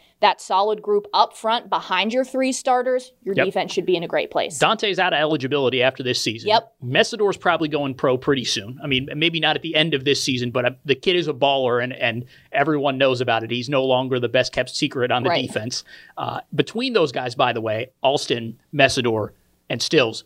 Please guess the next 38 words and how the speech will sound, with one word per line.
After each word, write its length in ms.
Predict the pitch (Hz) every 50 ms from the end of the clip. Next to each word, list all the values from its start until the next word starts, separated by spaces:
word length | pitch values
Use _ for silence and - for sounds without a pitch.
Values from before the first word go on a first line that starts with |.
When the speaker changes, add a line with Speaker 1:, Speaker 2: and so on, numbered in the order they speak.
| _ _
Speaker 2:
thirty-four 580 | - - - 165 160 160 147 131 - 160 147 135
T 180 | - - 147
F 120 | 127 127 -
Ls 200 | 135 123 117 -
last 280 | 123 120 117 - -
year 100 | 131 113
and 80 | 107 110
sixteen 460 | - - 147 - - - - 127 110
and 100 | 107 110
a 20 | 104
half 200 | 110 113 101 -
sacks. 420 | - - 95 90 90 - - -
Ton 240 | - - - 143 135
of 80 | 131
production. 540 | 131 143 123 113 107 - - 104 87 107 110 - - - _ _
Who 240 | _ - 175 165 143
else 340 | 135 127 117 - - - - _ _ _ _
can 140 | - 143 127
get 160 | 120 120 120
in 100 | 113 110
the 60 | 110 107
mix 260 | 110 104 - - -
there? 260 | - - - - - _
Speaker 1:
And, 140 | 220 226 220 220
and 120 | 226 226
the 40 | 220
crazy 420 | 220 - 208 196 247 294 - 359
thing 260 | 359 - 294 277 269 262
is, 380 | 262 262 277 294 - - - -
you 240 | - 170 190 202 185
read 240 | 175 185 196 247 262
off 260 | 262 247 262 220 220
those 280 | 233 226 226 226 220
numbers 480 | 185 165 165 - 202 208 220 233 233 -
and 200 | - 196 185 180
you 140 | 185 214 240
talk 400 | 233 - 233 196 196 220 214 -
to 340 | - 247 226 208 - -